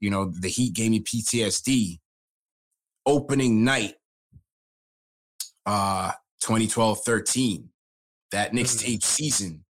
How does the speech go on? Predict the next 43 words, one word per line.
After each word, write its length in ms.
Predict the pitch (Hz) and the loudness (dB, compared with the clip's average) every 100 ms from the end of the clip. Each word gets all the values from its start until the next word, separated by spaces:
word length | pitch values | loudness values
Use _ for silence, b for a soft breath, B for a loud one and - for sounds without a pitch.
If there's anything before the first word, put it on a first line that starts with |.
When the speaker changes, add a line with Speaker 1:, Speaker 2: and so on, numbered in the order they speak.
| _ | _
Speaker 1:
we 120 | 110 123 | 0 0
watched 440 | 85 147 147 - | 2 0 2 -2
the 80 | 95 | -6
Heat 220 | 104 87 | -8 -4
all 220 | 120 143 135 | 2 2 4
regular 320 | 147 139 131 | 2 2 0
season. 420 | - 147 87 - _ _ _ _ _ _ _ _ - | 0 -2 -4 -8 _ _ _ _ _ _ _ _ -2
Opening 480 | 131 117 123 117 113 | -2 0 0 2 4
night, 300 | 117 104 - _ _ _ _ _ _ _ _ _ - - | 2 0 -6 _ _ _ _ _ _ _ _ _ -12 -6
the 80 | |
Heat 340 | 90 123 123 - | -2 0 0 -4
visiting 480 | 98 120 113 110 107 | -4 -2 0 0 0
the 60 | 101 | 2
Knicks. 640 | 104 98 - - - - _ | 0 0 -2 -4 -4 -8 _
And 260 | 123 123 127 | -6 -4 -2
we 80 | 104 | 0
Speaker 2:
Mm. 60 | |
Speaker 1:
ran 200 | 113 113 | 0 2
'em 100 | 107 107 | 0 0
out 160 | 95 | -2
the 80 | 90 | -6
building. 640 | - 117 107 92 85 76 _ _ _ _ _ 101 | -2 0 0 -2 -6 -10 _ _ _ _ _ -2
That 120 | 104 | -2
was 120 | 95 | -2
a 40 | |
great 220 | 90 107 90 | -2 -4 -2
feeling. 320 | 104 87 80 | -4 -6 -4
That 140 | 101 | -2
was 140 | 104 - | -2 -2
the 80 | |
beginning 580 | 104 104 90 139 131 123 | 0 0 0 0 2 2
of 60 | 113 | 0
the 60 | |
season 460 | 110 - 135 110 107 | 0 -2 -2 -2 -4
of 120 | 107 | -2
that 180 | 107 - | -4 -4
fifty-four 460 | 113 107 - 113 104 | -6 -6 0 0 2
win 200 | 107 90 | 2 2
team 460 | 113 117 92 80 _ _ _ _ _ _ - | 2 0 0 -6 _ _ _ _ _ _ -4
made 180 | 113 113 | -2 0
a 40 | |
statement 440 | 104 - 123 107 101 | -2 -2 -4 -2 -2
on, 180 | 101 | -2